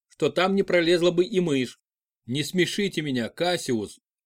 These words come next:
Вы исходите из параметров известных нам подводных боевых судов.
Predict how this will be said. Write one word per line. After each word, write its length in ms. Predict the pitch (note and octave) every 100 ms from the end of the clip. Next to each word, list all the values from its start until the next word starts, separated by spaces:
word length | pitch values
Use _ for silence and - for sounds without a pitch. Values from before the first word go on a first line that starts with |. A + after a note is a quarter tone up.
| _
Вы 240 | - B2 F#3
исходите 480 | F3+ G3 F#3+ F3+ F3
из 200 | F3+ -
параметров 720 | D#3+ F3 F#3+ F#3 - A2 -
известных 640 | - A#2+ C#3 F3+ - D#3 -
нам 240 | F#3 F#3
подводных 540 | D#3 B2+ D3 F3 D3+ A#2+
боевых 340 | C#3 D3 D3
судов. 480 | - D3+ C#3 A2+